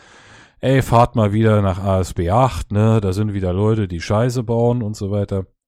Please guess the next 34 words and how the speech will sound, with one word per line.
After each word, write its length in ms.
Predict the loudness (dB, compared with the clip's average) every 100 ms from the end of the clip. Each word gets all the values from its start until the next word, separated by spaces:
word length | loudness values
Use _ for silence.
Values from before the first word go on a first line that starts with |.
| _ _ _ _ _ _ -20 -16 -2
Ja, 180 | -2 -4 _ _ _ _ _
dann 120 | -8 -2
fahren 220 | 0 0
die 60 |
los 320 | 0 2 2 -2
und 220 | -10 -4
denken 200 | -4 -4
sich 140 | -6
so, 100 | -2
„Ja, 260 | -2 -2 -4 -10 -20 -14
gut, 300 | -12 -12 -14
ist 200 | -12 -2
halt 140 | -2 -2
wie 60 |
immer, 200 | -2 -2
ne? 240 | 0 -2 -2 -10 -14
Schreib 280 | -6 -4 -4
schon 140 | -2
mal, 560 | 0 0 0 -2 -2 -2
äh, 40 |
hier 380 | 0 0 0 -2
Platzverweis 600 | -4 -6 -4 -4 -2 -2
Blankoscheck.“ 720 | -2 -2 -2 -8 -6 -8 -10 -20 -14 -6
<laughs> 1800 | -2 -2 -4 -8 -6 -8 -6 -8 -6 -10 -10 -18 _ _ -16 -14 -10 -10
Dass 100 | -8
du 60 | -2
nur 120 | 0
noch 80 | 0
den 160 | 0
Namen 300 | 2 2 2
einfüllen 420 | -2 -4 -2 -4
musst 260 | -4 -8 -8
oder 180 | -8 -6
so. 140 | -10